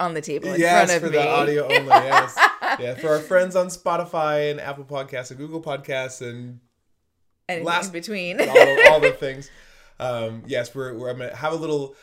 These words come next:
Speaker 2: uh, a demonstration for Jamie, and I didn't tell her about it, so she's a little nervous.
Speaker 1: Oh, dear.
Speaker 2: No, so,
Speaker 1: <laughs>
Speaker 2: so today we're talking about bias and fundamental attribution error, which are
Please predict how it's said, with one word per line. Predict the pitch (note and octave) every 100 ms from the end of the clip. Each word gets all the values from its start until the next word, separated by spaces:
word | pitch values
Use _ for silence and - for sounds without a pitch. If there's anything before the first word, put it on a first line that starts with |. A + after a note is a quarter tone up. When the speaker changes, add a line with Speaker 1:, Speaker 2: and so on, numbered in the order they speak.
| _ -
Speaker 2:
uh, | G#2 G#2 -
a | A#2+
demonstration | B2 C#3 B2+ A#2+ - A2 A2 G#2
for | G2 G2+
Jamie, | G#2+ G2+ G#2
and |
I | A2+
didn't | C3+ A#2
tell | B2 A#2
her | G2+
about | F#2 F2
it, | E2+ -
so | - F#2 F2+
she's | - F2+
a | F#2
little | F#2+ E2+
nervous. | F2+ E2 C2 - -
Speaker 1:
Oh, | G#3 F3+ E3
dear. | D3 - E3 - - - E3+
Speaker 2:
No, | E3 E3+
so, | F#3 F3+ E3+
Speaker 1:
<laughs> |
Speaker 2:
so | F3+
today | E3 F#3+
we're | A3
talking | G3+ D#3 D3+ D3+
about | C3 A#2+ A2
bias | A#2+ A#2+ A#2 A2 A2 - -
and | A2+ A2 G#2 G2+ G2+ -
fundamental | - C#3+ C#3+ B2+ B2
attribution | F#2+ A2 G#2+ A2 A2
error, | F#2+ F#2+ G2
which | G#2 A#2
are | G#2